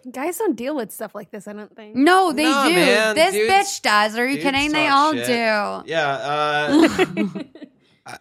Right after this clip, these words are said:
Speaker 3: I mean, anytime that there's someone I just don't get along with, like, I just fucking stop hanging out with them.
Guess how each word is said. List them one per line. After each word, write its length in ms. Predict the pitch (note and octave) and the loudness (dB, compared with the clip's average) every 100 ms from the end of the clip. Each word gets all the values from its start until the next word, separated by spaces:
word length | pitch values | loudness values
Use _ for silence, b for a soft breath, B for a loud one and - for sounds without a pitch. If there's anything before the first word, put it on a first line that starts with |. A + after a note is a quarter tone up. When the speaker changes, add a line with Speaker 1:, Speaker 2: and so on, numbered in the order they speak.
| - | -8
Speaker 3:
I 100 | E3+ | -4
mean, 360 | G3+ G3 F3+ - _ _ _ _ _ _ _ _ - | -2 -2 -4 -12 _ _ _ _ _ _ _ _ -6
anytime 920 | F#3+ C4 - G#3+ G3+ F3+ D#3 C3+ G2+ _ - | -4 -4 0 2 4 2 0 -6 -10 _ -14
that 260 | B2 C3+ | -6 -4
there's 200 | C#3 C3+ | 0 0
someone 380 | - C3+ C3+ C3 | 0 -2 0 0
I 100 | A#2 | 0
just 400 | A2 A#2+ - _ | -2 -4 -8 _
don't 260 | B2 B2+ C3 | 0 0 0
get 140 | B2+ | 2
along 380 | A2+ G#2+ A#2 C3 | 2 2 2 2
with, 280 | G#2+ G#2 - _ _ - | 0 -2 -6 _ _ -6
like, 240 | A#2+ A2 | -6 -4
I 60 | B2 | -4
just 260 | C#3 - _ _ | -4 -8 _ _
fucking 400 | - D#3+ E3 D#3 | -10 -10 -8 -10
stop 300 | - D#3 D#3+ | -8 -8 -6
hanging 240 | E3 C#3+ | -6 -6
out 160 | C#3+ G3+ | -6 -8
with 100 | F#2 | -12
them. 240 | A1 G2 | -14 -18